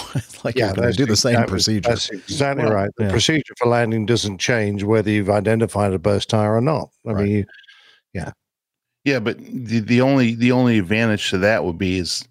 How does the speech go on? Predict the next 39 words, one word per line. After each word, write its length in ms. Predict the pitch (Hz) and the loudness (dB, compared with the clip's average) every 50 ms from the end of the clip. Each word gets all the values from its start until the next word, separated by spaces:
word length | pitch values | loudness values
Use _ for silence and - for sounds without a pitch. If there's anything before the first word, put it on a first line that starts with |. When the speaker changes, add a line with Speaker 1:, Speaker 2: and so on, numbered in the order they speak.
| _ | _
Speaker 3:
is 500 | _ 101 98 95 92 92 87 - - - | _ -2 0 0 0 0 -2 -4 -6 -2
like 220 | - 104 101 92 95 | -2 -2 -2 -2 -2
with 100 | 87 90 | 0 0
our 200 | 101 107 113 101 | 2 2 2 2
aircraft, 500 | 85 78 - - 82 85 82 - - - | 0 -2 -2 -4 -2 -2 -2 -4 -8 -6
Jeff, 320 | - 80 82 82 - - | -2 -2 -2 -2 -2 -2
we 80 | 95 104 | 0 0
only 200 | 107 101 87 85 | 2 2 0 0
have 260 | 92 92 85 - - | 0 -2 -2 -2 -6
two, 340 | - - - 110 98 92 87 - _ - - - - - - - _ _ _ | -8 -2 0 0 0 0 -2 -4 _ -20 -20 -20 -20 -20 -20 -20 _ _ _
m-, 140 | - 87 - - _ _ _ | -6 -6 -6 -6 _ _ _
you 160 | - 104 98 | -2 0 0
know, 180 | 90 87 85 - | 2 0 0 -2
on 160 | 85 98 98 | -2 -2 0
each 300 | 98 107 101 - - - | 0 0 0 0 -2 0
side, 380 | - 113 92 85 71 58 - - | 0 0 0 -2 -4 -6 -6 -2
two 140 | - 107 98 | 0 2 2
main 340 | 95 92 92 90 85 80 - - - - _ _ | 4 2 2 0 -2 -4 -8 -16 -20 -20 _ _
landing 240 | 95 98 92 92 92 | 0 2 2 2 2
Speaker 1:
Mm-hmm. 60 | 90 90 | 2 2
Speaker 3:
gear 140 | 90 90 90 | 2 2 0
and 180 | 85 82 - - | -2 -4 -6 -2
two 180 | - 110 92 90 | 0 0 2 2
in 100 | 87 87 | 2 2
the 80 | 90 | 2
nose. 340 | 95 98 92 87 80 78 - | 2 2 2 2 0 0 0
So 300 | - - 90 90 87 - - - - - - - - - _ _ | -2 0 0 0 -2 -2 -8 -16 -20 -20 -20 -20 -20 -20 _ _
it 60 | 147 | 0
would 160 | 165 151 123 | 0 0 2
be 100 | 104 113 | 2 2
nice 400 | 104 98 101 107 117 113 - - | 4 4 4 2 2 0 -2 0
to 60 | - 98 | 0 2
know 240 | 98 104 101 98 | 2 4 2 2
if 160 | 90 - - - | 0 -2 -6 -4
we've 260 | 85 95 92 85 - | -2 -2 -2 -2 -2
lost 400 | 78 90 90 87 85 - - - | 0 0 0 0 0 -4 -6 -4
one 340 | 90 92 95 92 90 87 - | -2 0 0 0 -2 -4 -8
or 180 | - 90 82 80 | -8 -8 -8 -8
both. 580 | 76 80 82 95 90 76 76 - - - - | -8 -4 -4 -2 -2 -2 -4 -8 -10 -12 -14